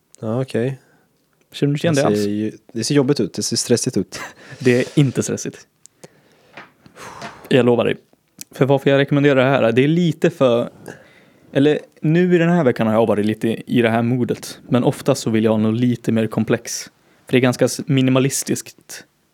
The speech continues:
Speaker 2: Så här poppigt fast ändå elektronisk.
Speaker 1: Mm.
Speaker 2: Alternativ musik.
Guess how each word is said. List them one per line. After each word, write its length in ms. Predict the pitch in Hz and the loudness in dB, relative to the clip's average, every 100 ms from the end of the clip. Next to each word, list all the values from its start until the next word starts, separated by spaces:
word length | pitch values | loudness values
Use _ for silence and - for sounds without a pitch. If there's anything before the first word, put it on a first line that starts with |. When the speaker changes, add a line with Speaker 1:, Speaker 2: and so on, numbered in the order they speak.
| _ | _
Speaker 2:
Så 120 | - | -4
här 80 | 110 | -2
poppigt 680 | 110 - 123 - - 117 - | -2 -4 -4 -4 -2 -2 -4
fast 240 | - 127 113 | -12 -6 -4
ändå 180 | 104 | -4
elektronisk. 680 | 104 104 117 113 110 - - _ _ _ _ _ _ - | -4 -4 -4 -6 -6 -12 -20 _ _ _ _ _ _ -12
Speaker 1:
Mm. 220 | 107 147 165 | -4 -4 -4
Speaker 2:
Alternativ 560 | - 110 - 120 - 127 - | -2 -2 -2 -4 -4 -6 -10
musik. 440 | - 123 - - | -8 -6 -6 -8